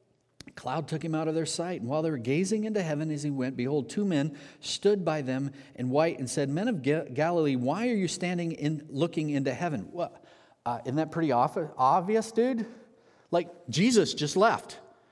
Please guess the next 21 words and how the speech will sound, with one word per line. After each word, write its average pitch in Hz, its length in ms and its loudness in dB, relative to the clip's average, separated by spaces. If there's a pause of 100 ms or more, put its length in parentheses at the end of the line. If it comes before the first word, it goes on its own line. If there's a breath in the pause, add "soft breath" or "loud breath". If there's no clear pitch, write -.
(260 soft breath)
Why 151 320 4
shouldn't 208 480 4
we 160 140 4
be 151 340 4
looking 160 400 4
into 120 180 2
heaven? 110 280 2
I 104 40 0
mean, 139 180 2
that's 180 260 2
kinda 170 240 -2
duh. 165 400 4
I, 135 100 2 (200)
angels, 160 460 2
you're 165 80 -2
supposed 156 260 -2
to - 40 -10
be 143 80 0
really 135 220 0
sharp, 165 340 2
but 135 240 0